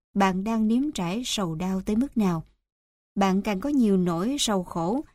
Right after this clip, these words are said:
thì trong khi hành thiền, bạn càng cảm nhận nhiều nỗi bất an. Nếu không có sầu đau,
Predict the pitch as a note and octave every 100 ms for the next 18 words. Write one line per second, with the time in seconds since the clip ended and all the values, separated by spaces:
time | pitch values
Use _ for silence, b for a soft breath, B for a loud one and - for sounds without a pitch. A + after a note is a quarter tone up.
0 | _ _ _ A3 F#3+ F3+ F3+ A#3+ A#3 A#3+
1 | G#3+ F3 F3 F#3 E3 D#3+ _ _ - F#3
2 | E3+ F3+ F#3 F3 E3+ A#3+ G#3+ E3 F3 -
3 | - F3+ F3+ E3 D#3+ D3+ G#3+ B3 C#4+ G#3+
4 | G3+ F#3+ - - _ _ _ _ _ _
5 | _ _ _ _ _ _ _ _ - G3
6 | G3+ G#3+ D4 - A#3+ A3 A#3+ C4+ A#3+ F#3+
7 | E3+ G3 F#3+